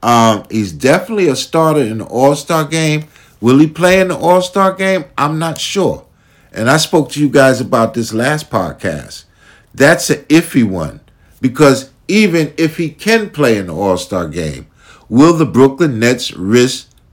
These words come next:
playing him in the All-Star game? Or will K D risk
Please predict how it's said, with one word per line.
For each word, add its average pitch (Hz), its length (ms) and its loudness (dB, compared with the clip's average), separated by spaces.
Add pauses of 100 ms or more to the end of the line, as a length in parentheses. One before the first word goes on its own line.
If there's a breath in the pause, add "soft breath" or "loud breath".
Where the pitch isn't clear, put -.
(360)
playing 302 420 4
him 107 220 -2
in 90 140 -8
the 78 80 -8
All-Star 92 520 -4
game? 78 260 -10 (280 soft breath)
Or 165 200 4
will 180 180 6
K 185 300 2
D 208 240 2
risk 117 400 0